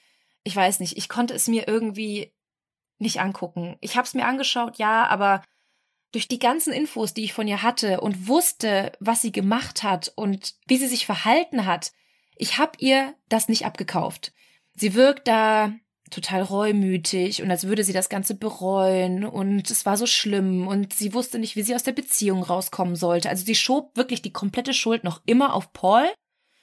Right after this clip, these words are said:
und sagte, sie wurde halt manipuliert. Aber ich kann's ihr nicht glauben. Ich kann's ihr nicht glauben. Und sie wird tatsächlich immer noch von allen gehasst.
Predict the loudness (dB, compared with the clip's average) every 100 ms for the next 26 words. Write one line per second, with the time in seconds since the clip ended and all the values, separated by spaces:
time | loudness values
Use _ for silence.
0 | _ -2 2 2 2 -2 -2 0 2 2
1 | 0 0 0 0 -2 -2 0 0 -2 -8
2 | _ _ _ _ 0 2 2 0 0 0
3 | 0 -4 0 0 0 -2 -6 _ -4 -4
4 | 0 2 0 -2 -4 -2 0 2 0 0
5 | -2 0 0 0 0 -4 -4 -2 -6 -2
6 | 0 2 0 -2 -6 -2 0 2 0 -2
7 | -2 -2 -4